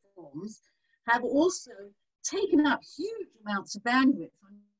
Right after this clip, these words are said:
YouTube, which has been really interesting. But I think the loss of, of an ordinary community of people is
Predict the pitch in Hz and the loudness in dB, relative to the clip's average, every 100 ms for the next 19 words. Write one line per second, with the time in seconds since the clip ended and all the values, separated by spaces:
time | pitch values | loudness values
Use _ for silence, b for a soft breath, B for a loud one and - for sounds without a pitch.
0 | _ _ _ - - 143 - - 185 _ | _ _ _ -12 -12 -12 -18 -20 -20 _
1 | 202 202 233 233 220 233 330 - 311 _ | -12 -8 -6 -8 -6 -4 -4 -6 -16 _
2 | _ _ 247 - _ _ _ _ 254 226 | _ _ -20 -20 _ _ _ _ -16 -16
3 | 262 254 _ _ 311 302 294 339 - 269 | _ _ _ _ -18 -10 -10 -10 -8 -8
4 | - _ _ _ _ _ 233 247 240 262 | -8 _ _ _ _ _ -4 -2 0 2
5 | 285 277 277 254 254 _ _ _ _ - | 2 4 4 2 -2 _ _ _ _ -8
6 | 202 202 _ 202 _ 160 175 185 | -6 -6 _ -20 _ -8 -6 -6